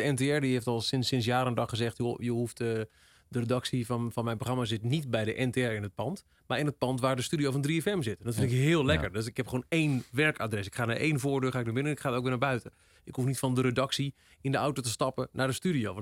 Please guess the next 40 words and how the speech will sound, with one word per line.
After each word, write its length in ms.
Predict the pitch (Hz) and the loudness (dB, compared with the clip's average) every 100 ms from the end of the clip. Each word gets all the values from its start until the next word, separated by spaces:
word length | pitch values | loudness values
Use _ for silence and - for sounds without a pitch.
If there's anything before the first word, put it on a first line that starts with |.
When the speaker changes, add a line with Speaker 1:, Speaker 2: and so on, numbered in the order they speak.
| 117 | -6
Speaker 1:
natuurlijk, 400 | 135 92 - 147 | -8 -10 -14 -10
dat 100 | 175 | -6
is 200 | - - | -2 -2
zo'n 240 | 226 196 | 0 -2
achterhaald 560 | 165 - 156 143 160 147 | -4 -6 -6 -4 -4 -2
iets. 260 | 170 - - _ - - _ | -2 -4 -8 _ -20 -20 _
Maar 100 | 127 | 0
aan 60 | 143 | 2
de 60 | |
andere 200 | 156 156 | 2 2
kant 120 | 139 | 2
is 60 | 117 | 2
het 100 | 113 | 2
wel 180 | 151 127 | 2 4
dat 120 | 127 | 2
die 240 | 120 131 123 | 0 0 0
N 40 | |
T 60 | 113 | 0
R-redactie, 520 | 135 156 110 104 131 | 0 0 -2 -4 -2
die 100 | 120 | 0
zit 180 | 113 135 | 0 0
daar 180 | 110 110 | 0 0
in 60 | |
een, 100 | 110 | -2
in 140 | - 110 | -4 -4
een, 120 | - | -4
in 80 | 110 | -6
een 60 | |
kantoor. 500 | 107 110 131 104 101 - _ _ _ _ | -4 -4 -4 -4 -6 -10 _ _ _ _
Ehm, 420 | 107 107 107 107 - | -4 -2 -2 -4 -4
en 200 | 120 120 | -4 -4
ik 180 | - - | -4 -4
heb, 120 | 117 - _ - _ | -6 -6 _ -20 _
los 260 | - 131 131 | -8 -4 -2
van 100 | 135 | -4
het 80 | 117 | -2
feit 140 | 127 | -2
dat, 100 | 120 120 | -2 -2
dat 180 | 123 127 | -2 0
er 200 | 120 | 0